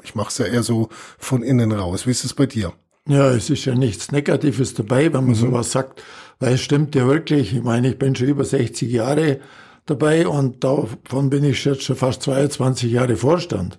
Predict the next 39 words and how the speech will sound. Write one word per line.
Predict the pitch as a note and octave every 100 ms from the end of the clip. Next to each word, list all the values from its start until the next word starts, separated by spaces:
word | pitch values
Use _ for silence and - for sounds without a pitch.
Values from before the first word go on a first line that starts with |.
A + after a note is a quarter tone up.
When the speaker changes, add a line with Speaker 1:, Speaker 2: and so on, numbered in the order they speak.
| -
Speaker 1:
Mhm. | B2+ A#2+ F3+ - _ -
Speaker 2:
Dann | A2+ G2+
stimmt's | D3 D#3+ E3 A#2+
ja |
eigentlich. | G2 G2 G2 F2+ - - -
Speaker 1:
Das | B2
ist | D3
natürlich | F3+ E3+ E3+ F3
eine | E3+
lange | D3+ F3+ -
Zeit. | G#3+ C#3+ G#2+ - - -
Wobei | C#3+ C3+ D3+
man | F3
natürlich | D#3+ E3 F3+ D3 -
auch | -
sagen | C#3 C3+ E3+
muss, | F#3+ -
vielen | - F3+ E3+
Menschen | D3+ F3 G3+
ist | F3+
es | F3
ja | E3+
gar | E3+ C#3+
nicht | D3 -
bewusst | A#2+ G3 G#3 F3+
mit | D#3+
dem | C3
Tänzelfest. | B2+ B2+ E3+ F3 - G#3+ - -
Es | B2+ -
findet | - D#3+ E3 B2
jedes | C3+ D#3+ C#3+
Jahr | B2 A#2+
statt. | - - G3+
Es | A#2+
ist | A#2+
so | - G#2+
selbstverständlich | A2 A2+ - A#2 - A2+ C3 C#3+ -
eigentlich | C#3 D3 D3+
schon. | - D3+